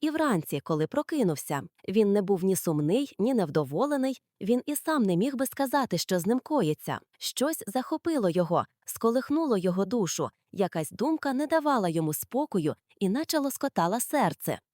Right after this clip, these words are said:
Так буває, залетить до кімнати велика муха.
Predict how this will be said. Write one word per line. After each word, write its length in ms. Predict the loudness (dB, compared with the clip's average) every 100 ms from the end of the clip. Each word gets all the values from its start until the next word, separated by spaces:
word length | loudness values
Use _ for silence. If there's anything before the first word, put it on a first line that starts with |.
| _
Так 240 | 0 2 2
буває, 540 | 0 0 0 0 -2 _ -6
залетить 540 | 0 2 2 -2 -2
до 100 | 0
кімнати 480 | 0 2 0 0 -2
велика 420 | 0 2 2 0
муха. 440 | 0 2 2 -2